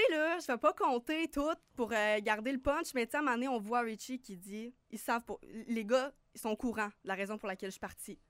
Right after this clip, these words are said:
Mais après ça, on entend d'autres, tu sais, le reste du groupe il y en, John, il pense que c'est complètement de sa faute. Euh, il y en a un autre qui pense que c'est parce qu'il y avait un trop-plein, puis il a tout gardé pour lui, puis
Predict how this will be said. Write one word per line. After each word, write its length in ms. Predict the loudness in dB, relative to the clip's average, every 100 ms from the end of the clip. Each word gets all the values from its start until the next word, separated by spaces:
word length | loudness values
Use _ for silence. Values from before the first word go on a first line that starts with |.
| -4
Mais 100 | -2
après 220 | 0 -2
ça, 280 | -2 4 4
on 140 | 4 2
entend 420 | 2 0 0 0 -2 _ _ _ -6
d'autres, 360 | 4 4 4 -4 -20
tu 120 | -16 -14 -8
sais, 120 | -2
le 80 | -2
reste 260 | 0 -4
du 100 | -4
groupe 280 | -4 0 -2 -2 -20 -20 -2
il 60 | 2
y 40 |
en, 80 | 2 2
John, 220 | 2 2
il 80 | 2
pense 180 | 0 -4
que 80 | -6
c'est 120 | -8
complètement 320 | -6 -2 -2
de 60 | 0
sa 140 | -2
faute. 500 | 0 2 2 0 -4
Euh, 1080 | -2 0 0 0 0 -2 -2 -4 -4 -4 -4 -6 -10 -4
il 60 |
y 80 | 0
en 100 | 0
a 40 |
un 180 | 0 0
autre 240 | 2 0 -4
qui 140 | -12
pense 380 | -4 -2 -2 -4
que 320 | -4 -2 -2 -4 -12 -18
c'est 240 | -8 -6
parce 280 | -2 -2 -4
qu'il 340 | -6 -4 -2 0
y 120 | 2
avait 120 | 2
un 80 | 0
trop-plein, 680 | -2 -6 -6 -4 -2 -2 -4
puis 160 | -6
il 80 | -6
a 80 | -4
tout 160 | -4 -2
gardé 300 | 0 0 -4
pour 220 | -4 -6
lui, 300 | -4 -4 -6
puis 220 | -8 -14